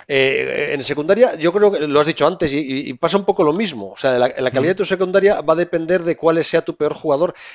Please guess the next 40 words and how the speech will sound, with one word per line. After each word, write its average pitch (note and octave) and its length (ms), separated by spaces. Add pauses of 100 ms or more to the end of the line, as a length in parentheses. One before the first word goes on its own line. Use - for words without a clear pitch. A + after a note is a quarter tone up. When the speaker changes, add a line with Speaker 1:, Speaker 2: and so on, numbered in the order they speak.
Speaker 1:
Eso G#3 160
se G#3+ 120
ve F#3+ 120
Speaker 2:
Claro. F#3 200
Speaker 1:
muchisi-, - 400
muchísimo D#3+ 640
en D3+ 100
playoffs, A#2+ 560
que A2 120
ya C#3 80
empiezan D#3+ 260
a C#3+ 40
jugar C#3+ 300
lo-, B2 140
los A#2 220
Speaker 2:
Mm. - 20
Speaker 1:
equipos, A2+ 420 (360)
los G#2+ 280
buenos D3+ 320
de D#3 80
verdad, C#3+ 360
ya D#3+ 160
hilan E3+ 240
muy D3 260
fino. E3 400 (420)
Y C3+ 160
en D3 140
cuanto D3+ 320
hay A3 80
un A3 100
cornerback A#2 640
que C#3 140
se C3 160
ve F3+ 120
que F#3+ 120
tiene F#3 220
problemas D#3+ 440
con C#3+ 100
un C#3 100
receptor, A#2+ 460